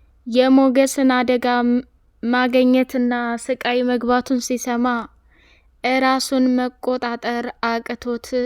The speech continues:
አበደ። ቅድስትና ዳጣም ከሚባለው በላይ ደንግጠዋል። ምሳሌ እስካሁን ምንም ነገር ማውራት እየቻለች አይደለም። ብሩክ ደግሞ የተፈጠረውን ነገር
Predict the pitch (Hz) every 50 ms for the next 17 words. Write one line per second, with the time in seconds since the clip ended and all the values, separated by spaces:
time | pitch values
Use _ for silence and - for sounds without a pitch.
0 | 233 - - _ 233 233 226 214 220 - 247 247 247 240 240 233 - _ _ _
1 | _ _ _ _ _ _ _ _ _ _ _ _ _ - - _ _ _ _ _
2 | _ _ - 277 294 277 254 269 302 294 - - - 294 269 269 262 262 262 262
3 | 240 233 233 226 - _ _ _ _ _ _ _ _ _ _ _ - 247 226 233
4 | 262 262 277 277 277 - 277 277 269 262 247 247 - - 262 262 262 262 269 254
5 | - - 262 247 240 247 240 240 233 240 240 240 233 233 226 - - _ _ 226
6 | 220 226 262 269 262 262 254 254 247 - 226 226 214 214 220 226 - - _ _
7 | _ _ _ _ _ _ _ _ _ - 254 254 285 294 - - 294 277 285 285
8 | 294 285 269 - - _ _ - 262 269 - - - 269 262 262 269 262 262 254
9 | - _ _ - 240 247 262 277 285 277 269 262 262 254 240 254 254 247 240 240
10 | 233 240 240 240 247 240 - 247 220 240 240 226 - 247 226 220 233 226 - -
11 | 247 226 226 220 214 220 220 214 214 220 _ _ - _ _ _ _ _ _ _
12 | _ _ _ 233 226 233 269 285 285 294 277 285 233 269 262 247 254 262 262 262
13 | 254 247 254 226 233 254 269 262 277 262 269 262 262 - - 254 247 254 254 254
14 | 247 240 240 240 233 233 247 240 247